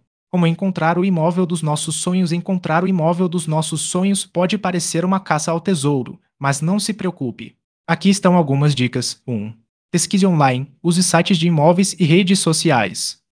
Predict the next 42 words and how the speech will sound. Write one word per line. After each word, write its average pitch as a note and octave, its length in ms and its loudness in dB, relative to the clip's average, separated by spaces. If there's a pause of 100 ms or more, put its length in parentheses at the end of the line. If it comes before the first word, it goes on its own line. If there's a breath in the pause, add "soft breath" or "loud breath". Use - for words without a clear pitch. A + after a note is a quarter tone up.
(160)
O D3+ 120 -6
que F3 100 2
não F#3 160 4
falta F3 380 2
é D#3 100 0
informação. D#3+ 720 0 (400)
Dois. C3 460 2 (340)
Visite D3 320 -2
as F3 120 -2
obras, C3 480 -4 (100)
não D#3 160 0
tenha F#3 240 0
medo C#3+ 260 -2
de E3 120 -2
colocar F#3 400 0
o D3 40 -2
pé D#3 120 -2
na D3 100 0
lama. A2+ 460 -4 (280)
Às D#3 220 2
vezes, F3 460 0
é D#3+ 100 0
lá D3+ 160 2
que F#3 100 -2
encontramos F3 540 0
o F#3 60 2
que G3 100 -4
queremos. C3 640 -4 (260)
Três. D#3+ 460 2 (280)
Converse G3 440 0
com D3+ 140 -6
o - 20 -4
corretor. D3 580 -2 (140)
Um D3 80 -2
bom C#3+ 180 0
corretor E3 440 0
pode F#3 240 2
ser F#3 180 0
como F#3 160 0
um F3+ 80 4
G E3+ 80 2
P F3 140 -2